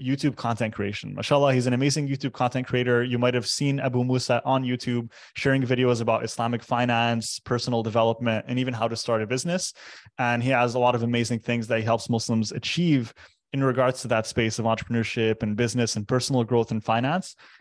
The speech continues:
And I'm here with him today to discuss a bit more about what motivated him to begin on this journey, maybe share some of his gems with you guys today as well,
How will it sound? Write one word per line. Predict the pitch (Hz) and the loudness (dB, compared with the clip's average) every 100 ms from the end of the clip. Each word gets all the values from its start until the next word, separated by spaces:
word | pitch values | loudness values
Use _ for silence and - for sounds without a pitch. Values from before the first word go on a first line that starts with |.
| - | -4
And | 139 | -2
I'm | 151 180 | 0 2
here | 190 | 2
with | 180 151 | 2 2
him | 143 | 0
today | 139 131 | 2 0
to | 127 | 0
discuss | 120 - - 135 135 - | -2 -2 2 2 2 -2
a | 135 | 0
bit | 139 | 0
more | 135 127 131 123 | 2 4 4 4
about | 113 113 131 | 4 2 2
what | 139 | -2
motivated | 135 131 165 156 135 117 | 0 4 4 4 2 0
him | 110 101 104 | -2 -4 -6
to | - | -2
begin | 123 120 | 0 2
on | 113 | 0
this | 110 104 | -2 -2
journey, | 123 123 165 202 _ - - | 0 2 0 -2 _ -20 -6
maybe | 156 160 | -2 0
share | 165 160 | 2 2
some | - 143 | 2 2
of | 131 | 2
his | 117 | 0
gems | 110 127 127 117 | 2 2 2 0
with | 120 | 0
you | 120 | 2
guys | 117 117 | 0 0
today | - 120 | -2 -2
as | 110 104 | -2 0
well, | 110 131 196 | 2 2 0